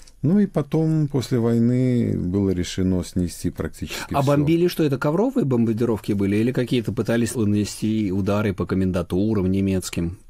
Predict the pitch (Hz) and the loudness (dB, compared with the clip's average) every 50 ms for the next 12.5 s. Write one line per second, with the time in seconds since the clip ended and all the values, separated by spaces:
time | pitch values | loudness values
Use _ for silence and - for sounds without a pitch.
0 | - - 135 131 135 156 147 131 107 82 76 - - - - 131 131 - - - | -6 -4 -4 -2 0 -2 -2 0 0 -2 -4 -6 -8 -6 -2 -2 -2 -2 -2 -6
1 | 82 - - - 76 71 67 67 67 - 107 107 - 139 139 139 131 117 101 - | -8 -8 -8 -6 -6 -4 -4 -6 -4 -4 -4 -2 0 0 0 2 0 0 -2 -2
2 | - 120 117 117 117 117 113 107 - - 107 110 104 117 110 104 98 95 92 107 | 0 0 2 2 4 2 2 0 0 -2 -2 -2 0 0 0 0 0 0 0 0
3 | 107 107 104 87 76 71 - - - - - - - - - 98 104 107 104 98 | 0 0 0 0 -2 -4 -6 -8 -10 -12 -10 -8 -8 -6 -2 -2 0 0 0 0
4 | - - - 98 98 101 104 101 92 87 - - 87 82 82 82 90 90 92 90 | -2 -4 -2 0 2 2 2 2 2 0 -2 -4 -6 -6 -4 -2 -2 0 0 0
5 | 87 82 80 76 80 80 - 98 92 90 82 73 - - 80 73 73 73 73 69 | 0 -2 -2 -4 -4 -4 -4 -2 -2 -2 -2 -4 -6 -8 -6 -6 -4 -4 -4 -6
6 | 69 73 78 80 80 82 90 87 85 82 76 - - 76 76 76 76 73 - - | -6 -6 -6 -6 -2 -2 0 0 0 -2 -2 -6 -6 -6 -4 -6 -6 -8 -8 -4
7 | 92 98 123 139 135 123 117 107 101 101 - - - - - - - - - - | -2 0 2 2 2 2 0 0 -2 -4 -6 -12 -18 -20 -20 -20 -20 -16 -6 -2
8 | 95 95 92 85 - 87 87 87 85 80 82 80 80 82 80 - 92 80 90 90 | 0 0 0 0 -2 -2 -2 -2 -2 -2 -2 -4 -4 -6 -6 -8 -6 -2 -2 0
9 | 90 85 90 87 82 90 92 90 85 80 - - 85 76 76 85 80 78 78 - | 0 0 0 -2 0 0 -2 -2 -2 -4 -6 -8 -8 -6 -4 -4 -4 -4 -6 -8
10 | 78 - - 92 82 78 73 76 76 76 - 95 90 - - 90 80 78 80 78 | -10 -8 -6 -6 -4 -4 -4 -6 -6 -6 -4 -4 -4 -4 -4 -4 -4 -4 -4 -6
11 | - 98 95 - - 127 120 98 87 90 92 90 85 90 87 82 82 82 82 78 | -6 -6 -6 -4 -2 -2 0 0 0 0 0 0 0 -2 -2 -2 -2 -2 -4 -4
12 | - - 76 - - - 90 - - | -6 -10 -12 -12 -12 -12 -14 -14 -14